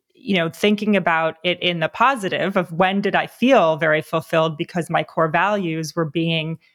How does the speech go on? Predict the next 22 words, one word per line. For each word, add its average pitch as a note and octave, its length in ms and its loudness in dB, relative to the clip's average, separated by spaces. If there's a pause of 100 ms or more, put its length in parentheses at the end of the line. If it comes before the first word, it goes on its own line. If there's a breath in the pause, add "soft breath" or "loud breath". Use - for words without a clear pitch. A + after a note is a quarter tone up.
(220)
met F3 560 0 (220)
is F#3+ 180 0
an F#3 100 2
alternative E3+ 680 0
to E3 160 -4
the D#3+ 100 0
when E3 160 0
are E3 100 0
they E3 120 0
being D#3+ 260 -4
violated. D#3+ 560 -2
And G3 140 -2
so - 180 0
I A3 80 0
don't D4+ 220 -4
think C4+ 140 0
there's - 220 2
one D#3+ 460 0
perfect - 380 -4
exercise. G3+ 680 -2
You're F3+ 200 2
almost F3 420 0